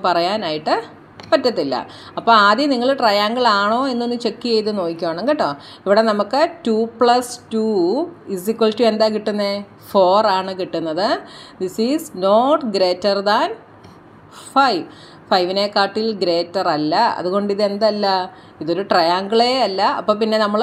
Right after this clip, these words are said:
റൈറ്റ് ട്രയാംഗിൾ ആണോ എന്ന് ചെക്ക് ചെയ്ത് നോക്കേണ്ട കാര്യമില്ല. Therefore, the given length, given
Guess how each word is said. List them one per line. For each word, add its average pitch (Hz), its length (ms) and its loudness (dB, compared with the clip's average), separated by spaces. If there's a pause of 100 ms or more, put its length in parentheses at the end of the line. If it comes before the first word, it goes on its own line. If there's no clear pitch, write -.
(100)
റൈറ്റ് 202 300 -2
ട്രയാംഗിൾ 208 420 0
ആണോ 196 200 -2
എന്ന് 240 180 -4
ചെക്ക് 208 300 -4
ചെയ്ത് 185 260 -2
നോക്കേണ്ട 180 380 -4 (680)
കാര്യമില്ല. 160 540 -2 (480)
Therefore, 180 680 0 (1200)
the 190 80 0 (140)
given 196 320 2 (260)
length, 202 760 -4 (1300)
given 175 320 0